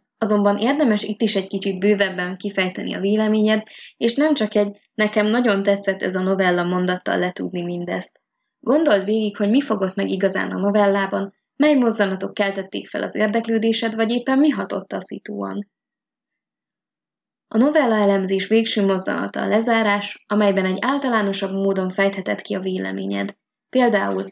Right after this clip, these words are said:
a novella megállja, vagy éppen nem állja meg a helyét a mai világban,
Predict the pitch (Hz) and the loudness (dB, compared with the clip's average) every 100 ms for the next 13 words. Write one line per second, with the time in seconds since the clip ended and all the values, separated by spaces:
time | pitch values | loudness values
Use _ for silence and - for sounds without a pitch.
0 | - _ - 233 269 220 185 180 208 247 | -16 _ 0 2 2 0 -2 -4 -2 0
1 | 247 247 254 - - 202 202 196 202 240 | 0 0 -2 -6 -4 0 0 -2 0 2
2 | 226 180 185 175 170 - 233 226 202 196 | 2 2 -2 -6 -8 -4 2 2 2 -2
3 | 190 190 208 247 233 196 190 185 | -2 0 2 2 2 2 -2 -4